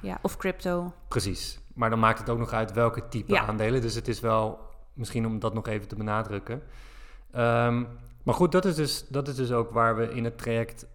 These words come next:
Speaker 2: mee helpen. Om mensen te leren hoe ze dat zelf kunnen beoordelen. Ehm, en daarin denken we dus ook met je mee wat slim is en wat in jouw situatie werkt. Dus enerzijds is het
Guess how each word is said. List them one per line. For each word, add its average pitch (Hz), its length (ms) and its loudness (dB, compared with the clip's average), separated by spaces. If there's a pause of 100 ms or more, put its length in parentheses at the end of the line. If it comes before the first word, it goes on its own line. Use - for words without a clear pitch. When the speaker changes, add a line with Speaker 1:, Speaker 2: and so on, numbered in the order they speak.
Speaker 2:
mee 117 200 0
helpen. 117 480 2 (160)
Om 117 460 0
mensen 117 360 -2
te 113 80 -2
leren 113 640 4
hoe 113 200 -2
ze 117 120 -4
dat 104 200 -2
zelf 120 320 4
kunnen 107 220 0
beoordelen. 123 680 2 (800)
Ehm, 117 600 0
en 131 160 0
daarin 120 260 4
denken 120 240 2
we 117 60 -6
dus 113 160 -2
ook 107 140 -2
met 117 180 0
je 110 80 0
mee 113 400 4
wat 110 180 -2
slim 135 280 2
is 104 200 -6
en 113 160 -6
wat 110 140 -6
in 110 120 -4
jouw 110 180 2
situatie 107 600 -6
werkt. 107 240 0
Dus 110 140 -4
enerzijds 123 600 -2
is 113 140 -4
het - 280 -6